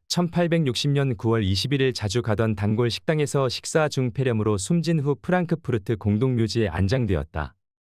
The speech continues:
실존 철학은 물론 프로이트와 융의 심리학에도 지대한 영향을 끼친 십구 세기 서양 철학계의 상징적인 인물이며, 그의 철학은 근대 철학에도 큰 영향을 미쳤다. 주요 저서로는 충족이 유율의 네 겹의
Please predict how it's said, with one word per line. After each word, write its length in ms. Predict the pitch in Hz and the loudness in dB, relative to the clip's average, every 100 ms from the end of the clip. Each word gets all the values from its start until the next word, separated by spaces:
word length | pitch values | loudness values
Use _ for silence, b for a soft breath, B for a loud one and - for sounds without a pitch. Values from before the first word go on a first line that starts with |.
| _ | _
실존 360 | - 175 170 165 | 0 0 4 2
철학은 440 | 160 165 156 165 | 4 2 4 4
물론 340 | 110 113 131 117 | 4 4 2 0
프로이트와 640 | - 180 170 - 139 127 | 2 2 2 0 2 4
융의 200 | 92 104 | 4 2
심리학에도 640 | 120 151 147 139 117 107 107 | 2 2 2 2 2 2 2
지대한 440 | 101 - 104 101 | 0 2 2 4
영향을 360 | 90 90 104 104 | 2 2 2 0
끼친 320 | 120 139 - | 0 -2 0
십구 240 | 139 - 143 | -2 -2 -2
세기 260 | 139 113 | 0 0
서양 340 | 110 151 156 151 | 0 2 2 0
철학계의 520 | - 170 160 147 143 | 2 0 2 2 2
상징적인 600 | 160 170 175 160 151 151 | 2 2 2 2 2 2
인물이며, 600 | 98 95 98 90 90 73 - | 2 2 2 2 2 0 0
그의 220 | 113 123 | 2 2
철학은 480 | - 147 127 127 107 | 2 0 2 0 0
근대 340 | 117 107 117 | 0 2 2
철학에도 540 | - 170 165 139 131 120 | 2 0 2 2 0 -2
큰 240 | - 185 | 0 2
영향을 320 | 143 113 101 95 | 4 2 2 2
미쳤다. 560 | 87 - 95 76 67 _ _ _ _ _ - | 0 -2 -2 -4 -4 _ _ _ _ _ -8
주요 260 | - 131 | 0 2
저서로는 680 | 156 135 117 147 131 139 98 | 4 2 2 2 4 2 2
충족이 440 | - 190 196 180 170 | 2 2 4 2 2
유율의 300 | 143 139 127 | 4 4 4
네 200 | 98 120 | 4 4
겹의 280 | 113 113 | 2 2